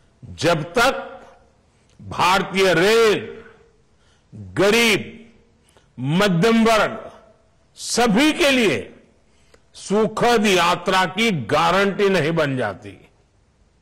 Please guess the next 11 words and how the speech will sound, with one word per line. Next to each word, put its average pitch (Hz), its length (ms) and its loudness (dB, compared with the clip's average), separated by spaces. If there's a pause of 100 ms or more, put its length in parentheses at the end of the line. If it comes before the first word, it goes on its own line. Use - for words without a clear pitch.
(560)
मुझे 151 320 -2
विश्वास 170 640 0
है, 226 300 -4 (1000)
देश 202 560 0
में 220 180 2
हो 185 240 2
रहे 202 400 2
infrastructure 180 760 -2
का 170 140 0
ये 170 120 2
विकास 160 800 -2